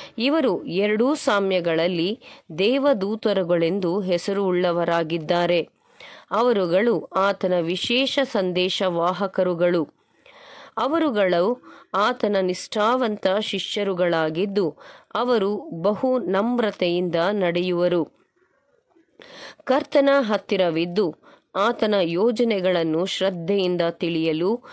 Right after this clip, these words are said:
ಮತ್ತು ಆತನ ಕಾರ್ಯದಲ್ಲಿ ಸಹಕರಿಸಲು ಬಯಸುವವರಾಗಿದ್ದು ಅವರನ್ನು ಆತನ ಸಮಯದ ಮತ್ತು ಕಾಲದ ಗುಟ್ಟುಗಳನ್ನು ಮರೆಮಾಡಿ ಅವರನ್ನು ಕತ್ತಲಲ್ಲಿ ಬಿಟ್ಟಿರುವುದಿಲ್ಲ.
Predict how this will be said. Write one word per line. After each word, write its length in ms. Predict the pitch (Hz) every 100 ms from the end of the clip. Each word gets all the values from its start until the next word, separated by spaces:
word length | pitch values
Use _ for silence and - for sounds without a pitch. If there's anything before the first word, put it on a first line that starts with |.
| - -
ಮತ್ತು 320 | - - 196
ಆತನ 440 | 180 180 180 185 180
ಕಾರ್ಯದಲ್ಲಿ 800 | 175 180 175 190 202 180 165 165
ಸಹಕರಿಸಲು 960 | 170 202 214 226 190 180 180 175 160 170
ಬಯಸುವವರಾಗಿದ್ದು 1400 | 160 170 190 214 214 185 165 170 160 160 185 190 190 151 - - - -
ಅವರನ್ನು 560 | - 240 311 285 202 180 220 -
ಆತನ 380 | 180 190 190 185 180
ಸಮಯದ 600 | - 185 190 190 180 185
ಮತ್ತು 520 | 220 240 185 175 170
ಕಾಲದ 520 | - 180 196 214 175 175
ಗುಟ್ಟುಗಳನ್ನು 920 | 185 165 180 - 208 180 156 156 214 170 - - - _
ಮರೆಮಾಡಿ 800 | 185 196 220 202 170 156 165 220 - - -
ಅವರನ್ನು 460 | 185 208 214 190 170
ಕತ್ತಲಲ್ಲಿ 880 | - 220 214 - 247 202 175 175
ಬಿಟ್ಟಿರುವುದಿಲ್ಲ. 840 | 180 160 180 190 175 175 180 170 175